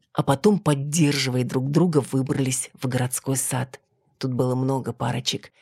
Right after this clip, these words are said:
и они то и дело натыкались на хихикающих влюбленных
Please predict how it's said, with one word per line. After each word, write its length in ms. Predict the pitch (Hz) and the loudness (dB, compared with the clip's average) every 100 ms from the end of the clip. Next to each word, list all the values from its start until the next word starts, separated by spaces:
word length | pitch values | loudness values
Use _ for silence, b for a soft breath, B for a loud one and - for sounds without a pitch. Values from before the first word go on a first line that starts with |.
| b | b
и 80 | b | b
они 200 | 180 196 | 2 2
то 180 | 202 262 | 2 2
и 120 | 165 | 2
дело 280 | 131 151 135 | 2 2 2
натыкались 680 | 135 113 131 156 143 131 - | 0 -2 0 2 2 0 -4
на 140 | - 143 | -2 -2
хихикающих 920 | 143 127 160 143 131 123 - 117 123 | -2 -4 -2 -2 -2 0 -2 -2 -2
влюбленных 640 | 127 127 160 151 131 | -2 0 2 2 -2